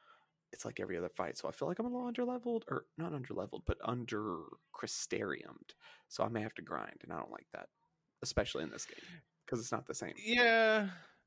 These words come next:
Speaker 2: Yeah, like, uh, so, uh, one of the big things, and I, I see this a lot with you, uh, <laughs> j-, just poking at you in person, is you're a very focused, driven individual. Um, and in R P Gs, they kind of expect you to,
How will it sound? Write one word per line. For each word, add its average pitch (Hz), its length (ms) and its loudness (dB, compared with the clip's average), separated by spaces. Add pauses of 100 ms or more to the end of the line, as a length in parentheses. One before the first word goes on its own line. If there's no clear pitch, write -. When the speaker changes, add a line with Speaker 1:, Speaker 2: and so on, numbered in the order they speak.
(120)
Speaker 2:
Yeah, 254 500 10
like, 220 220 8
uh, 190 140 6
so, 214 480 10
uh, 165 360 -2
one 202 180 12
of 277 80 12
the 185 60 12
big 147 160 8
things, 131 220 8
and 156 140 10
I, 226 240 10
I 202 40 12
see 190 140 6
this 120 160 6
a 117 40 8
lot 101 240 10
with 95 140 2
you, 98 340 6
uh, 98 340 8
<laughs> 110 40 -4
j-, 113 220 2
just 104 180 -2
poking 113 300 8
at 104 180 2
you 104 340 2
in 101 260 0
person, 110 480 2 (380)
is 123 380 8 (400)
you're 143 140 12
a 151 40 8
very 165 220 12
focused, - 800 8 (320)
driven 131 400 8
individual. 107 720 4 (560)
Um, 95 460 6 (120)
and 107 140 4
in 104 120 2
R 117 140 8
P 117 140 4
Gs, 113 440 6
they 113 160 6
kind 202 280 8
of 165 80 10
expect 139 320 8
you 123 60 -2
to, 104 220 4